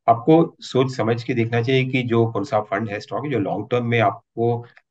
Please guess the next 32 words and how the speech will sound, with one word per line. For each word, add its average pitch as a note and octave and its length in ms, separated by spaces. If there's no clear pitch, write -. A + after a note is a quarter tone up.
अच्छा A2+ 260
steady, G#2+ 440
अ, G2+ 80
return F#2+ 280
दे G2+ 140
सकता A#2 340
है। D#3 100
I - 20
think C#3 200
वो C#3 160
important G#2 520
है। F3+ 140
और, D3+ 420
और D#3+ 200
आप D3+ 180
जैसे C3+ 200
बात C#3 180
की D#3 100
कि D#3+ 120
आपको D3 360
definitely, D#3 880
अ, A#2 60
early, C3 240
जितना C3 260
आप D3+ 220
early A#2+ 240
market A#2+ 340
में B2 80
invest G2 280
करोगे, A2+ 400
right, - 400
अ, F2 340